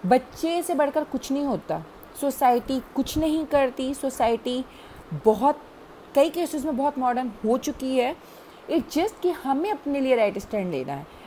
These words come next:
मेरा उन लड़कियों से भी रि-, request है, Please ये मत सोचो कि मेरे बच्चे का भविष्य का क्या होगा। आप बच्चे को बहुत अच्छा भविष्य नहीं दे रहे हो।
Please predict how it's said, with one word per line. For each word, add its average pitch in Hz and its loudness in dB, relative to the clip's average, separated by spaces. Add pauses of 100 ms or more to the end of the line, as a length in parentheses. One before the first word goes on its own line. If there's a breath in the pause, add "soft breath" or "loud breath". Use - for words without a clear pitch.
मेरा 269 4
उन 269 -2
लड़कियों 240 0
से 285 -6
भी 294 -4
रि-, - -4
request 262 0
है, 294 0 (600 loud breath)
Please 359 4
ये 285 4
मत 320 2
सोचो 302 0
कि 320 -2
मेरे 285 -2
बच्चे 247 0
का 285 2
भविष्य 254 0
का 269 -2
क्या 262 0
होगा। 240 2
आप - 4
बच्चे 233 -2
को 294 -2
बहुत 262 4
अच्छा 277 -2
भविष्य 277 0
नहीं 302 -4
दे 269 0
रहे 220 2
हो। 160 -2